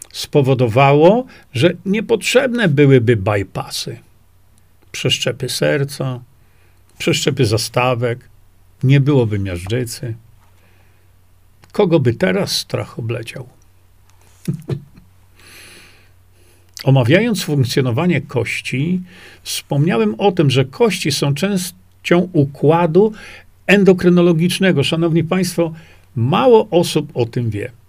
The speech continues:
Nawet wielu lekarzy nie wie, że kości są częścią układu endokrynologicznego, produkującego różnego rodzaju hormony.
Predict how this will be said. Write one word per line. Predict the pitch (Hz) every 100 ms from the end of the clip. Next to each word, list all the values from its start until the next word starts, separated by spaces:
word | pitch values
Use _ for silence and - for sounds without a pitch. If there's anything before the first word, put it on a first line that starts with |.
| _ -
Nawet | 127 156 165 139
wielu | 202 202
lekarzy | 202 190 202 175 131
nie | 139 175 165
wie, | 98 107 185 269 - - - -
że | 104 104 -
kości | - 208 269 - - - 117 - _ _ _
są | - - 120 117 -
częścią | - 139 147 - 202 254
układu | 202 180 - 127 117 156 - -
endokrynologicznego, | 175 180 180 185 208 196 170 165 151 147 147 180 208 254 196 110 - _ _ _ _ _ _ _ _ _ _ _
produkującego | - 139 143 151 147 139 143
różnego | 127 131 123
rodzaju | 127 143 139 160 175
hormony. | - 196 220 285 208 113